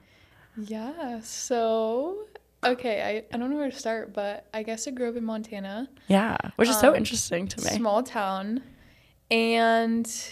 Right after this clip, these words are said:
Speaker 1: I don't know what to say about that, but it was good.
Speaker 2: <laughs>
Speaker 1: Uh, I guess what made me wanna move here was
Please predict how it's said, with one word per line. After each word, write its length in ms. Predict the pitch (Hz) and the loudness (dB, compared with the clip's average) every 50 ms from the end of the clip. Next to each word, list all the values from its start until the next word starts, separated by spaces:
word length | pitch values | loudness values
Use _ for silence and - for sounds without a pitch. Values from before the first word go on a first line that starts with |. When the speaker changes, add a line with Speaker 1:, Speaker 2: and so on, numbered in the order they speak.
| - - - _ _ _ _ _ _ _ _ - | -16 -18 -20 _ _ _ _ _ _ _ _ 0
Speaker 1:
I 80 | 220 | 2
don't 120 | 226 254 269 | 2 4 4
know 380 | 277 233 220 233 262 262 254 - | 6 6 6 6 4 2 0 -2
what 220 | - 240 233 233 233 | 0 2 2 2 2
to 40 | 240 | 4
say 140 | - 254 233 | 8 8 8
about 180 | 226 226 233 226 | 10 10 8 8
that, 180 | 254 254 262 233 | 8 6 6 6
but 120 | 247 - | 6 8
it 80 | - 240 | 8 8
was 140 | 240 214 190 | 6 6 4
good. 720 | - 214 196 196 208 240 294 311 339 339 330 - 339 330 349 | 8 10 12 12 12 10 10 12 12 12 12 12 8 10 10
Speaker 2:
<laughs> 60 | - | 8
Speaker 1:
Uh, 280 | 220 233 226 220 214 - | 12 12 12 12 12 12
I 80 | 220 226 | 10 12
guess 200 | 233 254 277 - | 10 10 10 10
what 140 | 339 330 262 | 6 6 6
made 220 | 240 226 240 247 | 6 6 6 6
me 160 | 277 285 269 | 6 6 6
wanna 240 | 233 214 220 220 208 | 6 4 4 4 2
move 260 | 196 190 185 190 196 | 0 0 0 -2 -2
here 400 | - - - 269 277 277 285 294 | -4 -6 -4 -2 0 0 0 0
was 440 | 277 254 220 202 202 196 - - - | 2 4 4 4 4 2 -2 -10 -12